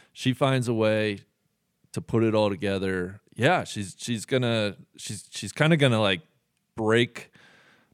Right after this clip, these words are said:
break the mold. I, I think that's, that's what you're getting at, Cody, is she,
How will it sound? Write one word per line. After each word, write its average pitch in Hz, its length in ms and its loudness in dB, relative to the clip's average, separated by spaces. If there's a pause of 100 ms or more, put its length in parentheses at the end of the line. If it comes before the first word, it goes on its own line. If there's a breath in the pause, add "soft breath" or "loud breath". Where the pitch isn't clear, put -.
break 117 280 2
the 107 80 0
mold. 101 440 0 (200)
I, 101 300 -2
I 107 40 0
think 110 180 -2
that's, - 520 -4
that's 107 220 0
what 113 200 -2
you're 101 80 -8
getting 104 260 -4
at, 92 140 -6
Cody, 92 560 -6
is 92 380 -6
she, 107 600 -8